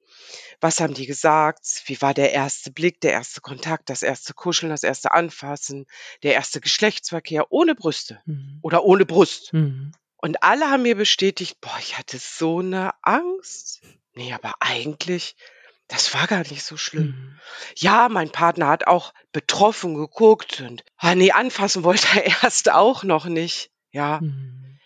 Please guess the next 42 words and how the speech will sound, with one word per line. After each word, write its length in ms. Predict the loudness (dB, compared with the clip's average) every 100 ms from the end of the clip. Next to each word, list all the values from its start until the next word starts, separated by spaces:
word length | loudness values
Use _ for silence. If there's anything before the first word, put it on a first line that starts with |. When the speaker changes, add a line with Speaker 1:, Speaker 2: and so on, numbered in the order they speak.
| _
Speaker 1:
„Aber 480 | -2 -2 2 2 2 _ _
wir 140 | -10 -8
sind 320 | -8 -10 -10
jetzt 420 | -12 -12 -14 -4
so 160 | 2 2
safe 500 | 0 -6 -6 -6 -10
und 100 | -10 0
eigentlich 300 | 0 0 -6
ist 120 | -8 0
alles 380 | 2 2 -2
wie 140 | -8 -12
vorher.“ 520 | -8 -6 -2 -2 -2
Speaker 2:
Mhm. 260 | -8 -12 -14 -14 -2
Speaker 1:
Dann 120 | 2
hatte 180 | 2 0
ich 40 |
eine 80 | -2
Patientin, 360 | 2 2 2 -2
die 40 | 0
sagt: 160 | -2
„Hm, 360 | 0 0 0 -2 -8 -18 -4
ich 80 |
mag 220 | 2 2 2
das 180 | -2
noch 120 | -2 -6
nicht 200 | -6 -8
so 120 | -8
gern, 400 | 0 4 4 2
ich 160 | -2
mag 200 | 2 2
mich 140 | 0 -8
noch 160 | -8
nicht, 200 | -6 -8
ich 80 | -4
mochte 200 | -4 -2
mich 100 | -4
vorher 220 | 4 4 4
schon 140 | 2
nicht 140 | -2 -4
so 80 |
gern 240 | -4 -4 -4
zeigen. 380 | -8 -6 -6